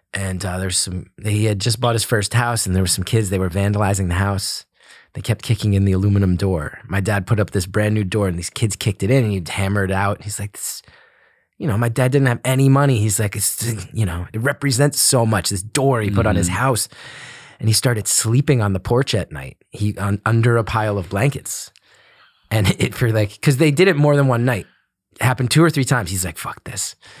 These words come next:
Speaker 1: And my mom eventually, sleeping out there a couple nights, my mom's like, "This is crazy. Like, you're sleeping on the porch." He's like, "You're right." So he, finally he goes back to bed. That night they show
Speaker 2: Nah.
Speaker 1: up, kick it, and he's like, "Fuck this," you know?
Speaker 2: <laughs>
Speaker 1: So he goes back out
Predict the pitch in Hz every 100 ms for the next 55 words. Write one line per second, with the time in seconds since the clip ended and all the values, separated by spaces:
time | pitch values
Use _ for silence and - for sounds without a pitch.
0 | - - - _ _ 101 107 101 107 165
1 | 131 92 92 - 98 - 127 139 127 95
2 | 101 95 - 87 92 107 95 92 113 92
3 | 85 - _ _ _ _ _ _ - 202
4 | 202 170 131 87 - - - 107 101 -
5 | 139 135 104 - - 98 95 95 82 62
6 | - - _ _ _ _ - 101 95 98
7 | 98 - 110 98 101 107 95 98 - 95
8 | 87 - 95 101 - 92 82 92 85 101
9 | 90 - - 110 117 113 110 - - -
10 | - - - 208 - 190 131 170 131 165
11 | 131 147 - 135 - - - 123 117 123
12 | 117 143 135 156